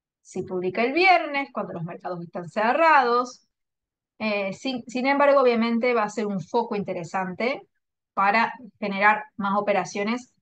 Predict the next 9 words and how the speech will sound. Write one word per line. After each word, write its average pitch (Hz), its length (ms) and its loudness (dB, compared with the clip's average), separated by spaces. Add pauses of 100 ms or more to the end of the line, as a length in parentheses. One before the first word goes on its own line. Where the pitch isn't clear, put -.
(220)
en 208 180 -4
cuanto 202 280 -2
los 196 220 -4
mercados 202 520 -2
estén 202 300 -6
trabajando 196 680 -2
con 190 160 -6
normalidad. 220 500 0 (2500)
¿Sí? 269 340 -10